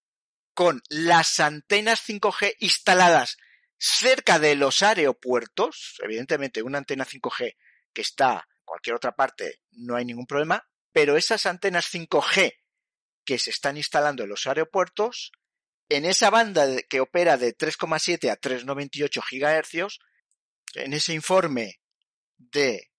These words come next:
doscientas treinta y una páginas se habla de que se han hecho pruebas con la Universidad de Texas, donde dicen que, ojo, que sí, que puede haber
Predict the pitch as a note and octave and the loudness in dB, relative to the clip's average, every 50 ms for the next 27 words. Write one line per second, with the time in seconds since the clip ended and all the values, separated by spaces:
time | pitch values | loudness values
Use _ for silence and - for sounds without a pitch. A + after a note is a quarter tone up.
0 | _ _ _ - C3 B2+ - - C#3+ D3+ E3 E3+ - D3+ C3 - - - - D3 | _ _ _ -6 -6 -4 -4 -4 -4 -4 -4 -2 -2 -2 -2 -2 -4 -4 -2 0
1 | C#3+ C#3+ C#3+ C#3+ - - C#3 C3 C3 C#3 D3 D#3+ D#3 - F#3 G3+ - - E3+ E3+ | 0 0 -2 -6 -4 -2 -2 -2 -2 -2 -2 -2 -2 -2 -2 -4 -4 -8 -12 -12
2 | F#3+ A#3 A3+ - - - - - B2+ A#2 G#2+ A2+ A#2+ C3 C3+ B2 A#2+ A#2 - - | -12 -10 -8 -6 -6 -4 -4 -4 -2 -2 -2 -2 0 0 -2 0 -2 -4 -6 -4
3 | C3+ D3+ F3+ - - - A#2+ A#2 A#2+ A2+ - B2+ A2+ _ - C#3+ D#3 E3 D#3+ E3+ | -4 -4 -4 -4 -4 -6 -6 -6 -6 -6 -6 -6 -6 _ -4 0 2 2 2 2
4 | G#3 A3+ - - - _ _ _ _ _ _ _ _ _ _ _ - - A#2+ A2+ | 0 -2 -6 -12 -14 _ _ _ _ _ _ _ _ _ _ _ -6 -4 -2 -2
5 | G#2 A2 A2 A2 G#2+ G#2 G#2+ - - B2+ A#2+ B2 B2+ - - D3 D3 - - - | -2 -2 -4 -6 -8 -8 -6 -6 -4 -2 -2 -2 -4 -2 -4 -4 -2 -2 -2 -2
6 | F#3 F#3+ - - C3 B2+ B2+ D3+ E3+ F#3+ - _ _ _ _ _ _ _ _ _ | -2 -2 0 -2 -2 0 2 2 2 2 0 _ _ _ _ _ _ _ _ _
7 | _ - - - - C#3+ C#3 - A#2 - - A#2+ A#2+ - - - D3+ D#3 _ _ | _ -14 -12 -6 -6 -6 -4 -4 -4 -4 -2 -4 -4 -4 -4 -8 -8 -8 _ _
8 | _ - - - - - - - _ _ _ _ _ _ - _ - G#2+ G#2 A2 | _ -12 -8 -6 -6 -6 -6 -10 _ _ _ _ _ _ -20 _ -10 -8 -4 -4
9 | G#2+ G#2 A2 A2+ A#2 - _ | -4 -4 -2 -4 -6 -6 _